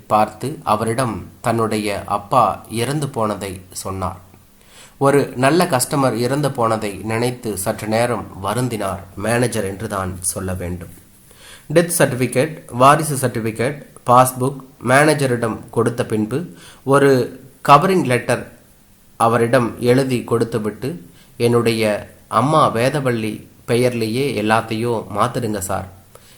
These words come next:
என்றார் பரந்தாமன் என்று தான் சொல்ல வேண்டும். அம்மா தலையை குனிந்தபடி சோகமாக அமர்ந்திருந்தார். அப்பா இறந்து போன இந்த இருபது நாட்களில் அம்மா ரொம்பவும் தான் ஆடி போய்விட்டாள் என்று தான் சொல்ல வேண்டும்.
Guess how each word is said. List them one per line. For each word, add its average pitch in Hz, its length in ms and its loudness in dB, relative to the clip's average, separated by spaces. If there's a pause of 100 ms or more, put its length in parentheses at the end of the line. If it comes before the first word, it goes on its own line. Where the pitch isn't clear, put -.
என்றார் 110 480 0 (100)
பரந்தாமன் 104 560 -2
என்று 98 220 -8
தான் 95 320 -4
சொல்ல 92 280 -6
வேண்டும். 90 420 -8 (720)
அம்மா 120 380 2 (220)
தலையை 127 420 2
குனிந்தபடி 107 580 -4 (400)
சோகமாக 123 720 2
அமர்ந்திருந்தார். 98 800 -6 (580)
அப்பா 151 320 6
இறந்து 151 340 2
போன 135 300 2
இந்த 117 260 -2
இருபது 131 400 0
நாட்களில் 120 560 0 (160)
அம்மா 123 360 2 (320)
ரொம்பவும் 127 580 0
தான் 107 260 0 (160)
ஆடி 127 300 2
போய்விட்டாள் 101 600 -4
என்று 107 240 -6
தான் 101 240 -6
சொல்ல 92 240 -6
வேண்டும். 90 420 -8